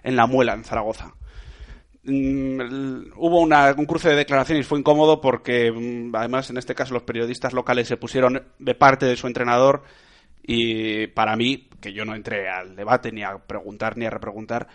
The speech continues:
eh, le asistía la razón a Nacho Martín en este caso, porque el entrenador local dijo algo fuera de, fuera de lugar. Y fue tenso porque dices, "Oiga, yo he venido aquí a preguntar, a hacer preguntas, no a que esto parezca un plató".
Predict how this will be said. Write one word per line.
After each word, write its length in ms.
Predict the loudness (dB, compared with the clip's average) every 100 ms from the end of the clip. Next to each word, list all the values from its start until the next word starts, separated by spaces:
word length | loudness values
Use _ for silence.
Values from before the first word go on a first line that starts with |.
| _ _ _ _ -18 -10
eh, 100 | -8
le 120 | -8
asistía 340 | -10 -8 -2 0
la 80 |
razón 300 | 0 -4 -8
a 40 | -10
Nacho 240 | -12 -12
Martín 300 | -16 -12 -12
en 80 | -12
este 120 | -14
caso, 200 | -14 -14
porque 160 | -14 -14
el 60 | -14
entrenador 300 | -10 -8 -8
local 440 | -8 -8 -8 -14 _
dijo 400 | -20 -16 -6 -4
algo 220 | -2 -4
fuera 300 | 0 0 0
de, 380 | -4 -6 -10 -14 -20 -20 -20 -20 -20 -20
fuera 220 | -10 -8
de 40 | -8
lugar. 280 | -8 -10 -12 -20 -10
Y 80 |
fue 180 | 2 4
tenso 340 | 6 4 4 4
porque 220 | 4 0
dices, 240 | -6 -12 -16 -18 -14
"Oiga, 260 | -8 -8 -8
yo 100 | -12
he 40 |
venido 240 | -10 -8 -8
aquí 260 | -4 -2
a 120 | -2 -2
preguntar, 400 | -8 -8 -6 -8
a 40 |
hacer 140 | -8
preguntas, 360 | -14 -16 -14 -10
no 240 | -6 -2
a 100 | -4 -4 -12 -16
que 440 | -14 -12 -14 -14 -20 _ _ _ _ -20
esto 200 | -18 -18
parezca 300 | -18 -16 -16
un 100 | -14
plató". 340 | -16 -12 -14